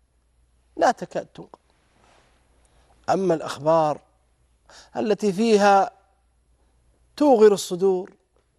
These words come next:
للأسف الشديد بعض الناس يسارع، يضرم في هذه النار حتى يقع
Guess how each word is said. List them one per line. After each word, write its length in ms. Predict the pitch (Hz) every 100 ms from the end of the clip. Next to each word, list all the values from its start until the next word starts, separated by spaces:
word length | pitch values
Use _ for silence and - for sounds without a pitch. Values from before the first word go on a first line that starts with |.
| -
للأسف 420 | 220 226 214 190
الشديد 480 | 196 196 185 185 180 _ _ _ _ _ _ _ _ _
بعض 260 | - 220 226
الناس 460 | 226 220 214 190 -
يسارع، 640 | 180 302 285 185 127 - _ _ _ _ _ _ _ _ _ _ _ _ -
يضرم 800 | 269 320 277 254 214 170 - - _ _ _
في 120 | - 202
هذه 320 | 233 202 190
النار 460 | 190 190 160 123 _ _ _ _ _ _ _ _ _ _ _ _ _ _ -
حتى 600 | - 208 - 214 190 160 - _ _ _ _ _ _ _ _ 156
يقع 440 | 226 180 165